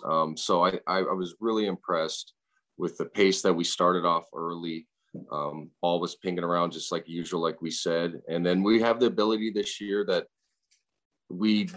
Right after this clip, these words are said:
didn't have at the start of the year, but it was a staple of last year's team, of going on fifteen oh runs, eighteen oh runs, twenty to four runs. Those are th-, things of that nature. And I think that's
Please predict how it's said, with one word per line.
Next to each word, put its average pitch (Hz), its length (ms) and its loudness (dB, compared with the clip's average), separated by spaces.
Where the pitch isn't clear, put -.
didn't 127 340 6
have 113 340 -2
at - 100 -4
the - 80 -10
start 101 340 4
of 101 60 -2
the 107 80 -2
year, 107 120 2
but 90 160 -2
it 82 60 -4
was 82 180 -6
a 80 80 -8
staple 95 520 -4
of - 140 -10
last 85 400 -6
year's 107 200 -8
team, 123 320 -4
of - 140 -4
going 101 380 4
on 90 380 2
fifteen 95 340 -6
oh 85 180 -2
runs, 73 720 -8
eighteen 92 380 -4
oh 85 100 -2
runs, 78 500 -4
twenty 98 320 -2
to 90 80 -2
four 90 320 0
runs. 78 300 0
Those 92 240 0
are 92 60 -6
th-, 85 260 -4
things 101 180 -2
of 95 60 4
that 92 160 4
nature. 85 380 -2
And 87 140 -2
I 80 60 -2
think 95 320 -2
that's - 400 0